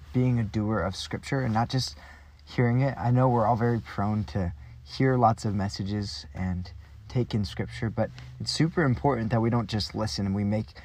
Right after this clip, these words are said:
a very intentional effort to accomplish and to do the things that we're learning about and apply it to our lives. So we're gonna begin in James chapter one,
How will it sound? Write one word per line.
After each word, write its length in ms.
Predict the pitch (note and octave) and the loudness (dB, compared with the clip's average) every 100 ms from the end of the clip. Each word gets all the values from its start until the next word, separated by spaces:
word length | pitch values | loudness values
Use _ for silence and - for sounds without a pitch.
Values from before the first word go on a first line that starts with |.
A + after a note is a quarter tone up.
| - - | -12 -4
a 60 | |
very 300 | G#2 B2 A#2+ | 2 4 4
intentional 600 | G#2+ - C3 C3 B2+ A#2 | 0 0 0 0 2 0
effort 460 | - A2 - G2+ - - - | 2 -2 -2 -4 -4 -10 -6
to 320 | A2 G2+ G2 - - | -2 -2 -2 -6 -10
accomplish 720 | - - G#2+ - G2 F#2+ - - | -8 -4 -4 -2 -4 -6 -8 -8
and 120 | F#2 | -8
to 100 | - | -8
do 340 | - A2 G#2 | -6 -4 -2
the 220 | F2+ F2+ D2 | -4 -6 -6
things 280 | - F#2+ F2+ | -4 -4 -2
that 160 | F#2+ - | -6 -6
we're 180 | F2 C2+ - | -8 -10 -2
learning 300 | B2+ C#3+ C#3 | 2 4 2
about 320 | C3 B2+ - - - - - | 6 6 4 -2 -14 -14 -8
and 140 | G#2 | -4
apply 260 | G2 G#2+ F2+ | -2 0 -2
it 120 | - | -2
to 120 | - | -6
our 80 | - | -6
lives. 400 | - - - - - - - - _ - - - - _ - - - - - | -4 -6 -10 -12 -12 -14 -14 -18 _ -20 -20 -20 -20 _ -20 -14 -12 -12 -10
So 160 | - C3 | -4 4
we're 80 | |
gonna 160 | C#3+ D3 | 6 8
begin 340 | D3 B2 B2 | 6 8 8
in 180 | A#2+ G#2+ | 10 8
James 600 | F#2+ F#2+ G2 C3 D3 - - - - - - - - - - - - | 6 6 6 4 2 -2 -6 -20 -20 -20 -20 -20 -20 -20 -20 -18 -2
chapter 380 | A#2 G#2+ - F#2+ | 2 2 4 2
one, 340 | F#2 F#2+ | 4 2